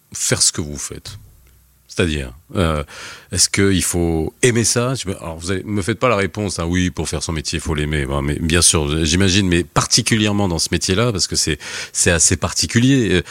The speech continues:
est-ce que vous êtes tombé dedans par hasard ou c'est, euh, des choses, c'est, euh, quelque chose que vous vous êtes dit que vous alliez faire ? Dans, dans tous les podcasts, on essaie de, d'aller à la rencontre des collaborateurs de Deloitte, donc je vais vous poser la question. Boutsaïnato, ça fait combien de temps que tu es à Deloitte ?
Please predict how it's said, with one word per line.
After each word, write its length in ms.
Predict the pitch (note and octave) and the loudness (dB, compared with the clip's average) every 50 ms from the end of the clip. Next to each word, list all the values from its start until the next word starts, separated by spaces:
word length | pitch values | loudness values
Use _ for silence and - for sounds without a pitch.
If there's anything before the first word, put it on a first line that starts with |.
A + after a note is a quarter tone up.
| - - - | -14 -6 0
est-ce 140 | F#2+ - - | 0 0 2
que 80 | - | 2
vous 160 | G#2 G2 F2 | 0 2 2
êtes 120 | G#2 - - | 0 -2 0
tombé 240 | - G2+ F#2 F#2+ F#2 | -2 0 2 2 0
dedans 280 | D#2+ D#2+ G#2 F2+ E2+ - _ _ _ - | 0 0 -2 -2 -2 -4 _ _ _ -2
par 180 | - G2+ F2+ F#2 | 0 0 2 4
hasard 460 | G2+ G2+ F2+ A#2 B2+ C3+ F3+ G#3 E3 | 2 2 4 2 0 0 0 -2 -2
ou 80 | G#2+ | -2
c'est, 180 | F#2 - - G2+ | -2 -2 0 0
euh, 600 | G2 G2 F#2 F2+ E2+ E2 D#2+ D#2 D#2+ D#2+ D#2+ D#2+ | 2 2 4 2 2 2 2 0 0 0 0 -2
des 160 | D2 D2+ E2+ D#2 | -2 -2 -2 0
choses, 360 | - - G2+ G#2 G2+ F#2 E2+ | 0 2 2 2 2 0 0
c'est, 240 | - - F2+ E2+ E2+ | 2 2 4 4 4
euh, 220 | D#2+ D2+ D2+ D2 C2+ - D2 D#2 | 2 2 0 -2 -4 -6 -12 -12
quelque 180 | - - E2+ - | -10 -10 -8 -4
chose 180 | - G2+ F2+ - | -4 -2 -4 -4
que 160 | - - E2+ | -4 -2 -2
vous 460 | E2 E2 D#2 D2 C#2+ C#2+ D2 D2 D2 | 0 0 0 -2 -6 -6 -6 -6 -6
vous 160 | C#2+ C#2+ C2+ D#2 | -6 -4 -4 -4
êtes 100 | D2+ C2 | -4 -2
dit 200 | C#2+ E2 G2 F2+ | 0 0 0 0
que 140 | - - F2 | 0 0 -2
vous 240 | D2 C#2+ D2 D2 D#2+ | 0 0 0 0 0
alliez 160 | C#2+ D2 C#2 | 2 0 0
faire ? 280 | - - D#2 C2+ C2 | 0 -2 -2 -2 -2
Dans, 260 | C2+ D2 D2 E2+ D#2 D2+ - - - - - - - - - - - - | -4 -6 -4 -4 -2 -2 -2 -2 -4 -8 -12 -12 -12 -14 -10 -10 -8 -4
dans 120 | G#2 G#2+ F#2+ | 0 0 2
tous 120 | - C#3+ | 2 4
les 80 | B2+ B2 | 2 4
podcasts, 480 | - - G#2 - - B2+ B2+ - - | 2 2 -2 2 2 2 2 0 -2
on 80 | G#2 G2 | -2 -2
essaie 180 | F#2 - - G2+ | 0 0 0 0
de, 260 | F2+ F2 F2 E2 D2 D2+ - - _ _ _ _ _ - | 2 2 2 0 -2 -6 -10 -14 _ _ _ _ _ -6
d'aller 240 | G2 F#2+ A2 A2+ A#2 | 2 2 4 4 4
à 80 | G#2+ | 2
la 60 | G2+ F#2+ | 2 0
rencontre 340 | F2+ F#2+ F2+ - G#2+ G2 | 0 -2 -4 -4 -4 -4
des 100 | F2 E2 | -4 -4
collaborateurs 540 | - - F2 D#2+ D2 D2+ D2 D2 - - D#2 | -4 -2 -4 -4 -2 -2 -4 -4 -4 -4 -4
de 80 | D2 D#2 | -4 2
Deloitte, 280 | D#2+ A2 B2+ C#3+ C3+ | 4 4 6 6 4
donc 100 | A#2 G#2 | 4 2
je 60 | F2 E2 | 2 0
vais 40 | - | -2
vous 60 | D#2 | -2
poser 220 | C#2 - E2+ D#2 | -2 -2 0 0
la 100 | F2 E2+ | 2 0
question. 240 | E2 - A2 - C#3+ | 0 -2 -4 -2 -2
Boutsaïnato, 440 | C3 G#2+ - G#2 F#2+ F2+ F2+ - F2+ | -2 -2 0 0 0 0 0 -2 -2
ça 120 | D#2+ E2+ | -2 0
fait 80 | D#2 D2+ | -2 0
combien 240 | - F2+ F2+ F2 E2+ | 0 2 2 2 0
de 40 | - | 0
temps 140 | - F2 D#2+ | -2 -4 -4
que 40 | D2 | -4
tu 140 | - D#2 | -4 -4
es 20 | D#2 | -4
à 60 | D2 | -4
Deloitte ? 340 | C#2 C#2+ D2 C#2+ C#2 - | -4 -4 -4 -4 -6 -8